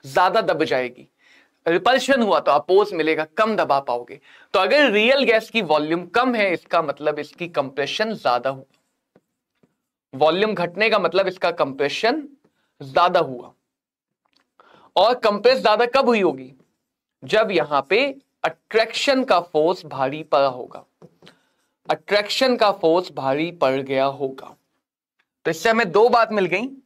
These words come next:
कि पहली बात भैया ये मिल गई कि जेड जो है कंप्रेसिबिलिटी ज्यादा तो जेड की वैल्यू कम,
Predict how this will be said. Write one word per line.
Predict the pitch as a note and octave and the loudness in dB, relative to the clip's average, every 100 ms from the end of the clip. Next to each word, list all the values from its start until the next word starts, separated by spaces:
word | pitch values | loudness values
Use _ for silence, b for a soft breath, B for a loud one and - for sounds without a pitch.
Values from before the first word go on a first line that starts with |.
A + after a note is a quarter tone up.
| _ _ _ - | _ _ _ -14
कि | E3+ | -4
पहली | E3+ F#3 A#3+ | 0 2 2
बात | A#3+ A#3 | 2 2
भैया | A3 A3 | 2 2
ये | A3+ A3 | 2 2
मिल | G#3+ F3+ | 0 0
गई | F#3 | -2
कि | G3+ G3+ | -2 -8
जेड | C#3+ - G#3 B3 | -6 0 0 0
जो | E3 D#3+ | -2 -4
है | C#3 - _ _ _ _ _ _ - _ _ _ _ _ | -6 -16 _ _ _ _ _ _ -20 _ _ _ _ _
कंप्रेसिबिलिटी | D#3 D#3 F3 F3 F#3+ G#3 A3 G#3+ | -4 0 -2 0 -2 0 0 -2
ज्यादा | C3+ D3+ F3 | 0 0 0
तो | G3+ G#3 | 0 -2
जेड | C#3 D#3+ D#3+ | -2 -4 -4
की | F3+ | -4
वैल्यू | C#3 C3+ D3+ | -2 -2 -4
कम, | D3 C3+ | -8 -14